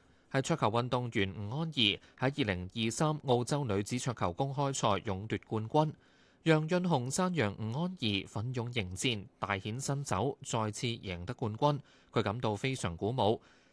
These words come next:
證明香港桌球運動員嘅實力不凡。吳安儀成就有目共睹，反映精英運動員由年少起開始訓練嘅重要性。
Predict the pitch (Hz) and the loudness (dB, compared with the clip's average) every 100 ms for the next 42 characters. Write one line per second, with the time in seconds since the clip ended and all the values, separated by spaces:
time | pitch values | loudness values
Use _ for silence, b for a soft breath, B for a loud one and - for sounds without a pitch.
0 | - 127 104 92 135 139 95 127 - 123 | -2 0 0 -2 -2 2 0 0 -2 0
1 | 95 92 110 110 104 95 92 117 - 101 | 0 0 0 -2 -4 -6 -2 -2 -2 -2
2 | 104 - 147 - 104 85 - b b b | -4 -4 -2 4 4 2 -6 b b b
3 | 139 165 226 220 117 104 - 101 101 123 | -4 -2 -4 0 0 0 0 -2 2 2
4 | 117 - 113 98 123 - 104 101 95 156 | 2 0 -4 -2 -4 -4 -4 0 2 2
5 | - b b b _ 107 117 127 120 139 | -2 b b b _ -2 0 0 0 -2
6 | 147 143 139 135 110 107 110 107 101 92 | -2 -2 -2 -2 -2 -2 -2 0 0 0
7 | - 123 113 113 117 117 - 160 120 147 | -2 2 2 2 -2 -2 -2 0 0 0
8 | 165 175 151 127 127 110 92 87 98 101 | 0 0 0 0 0 -4 -4 -4 -4 -4
9 | 87 107 101 120 | -6 -6 0 0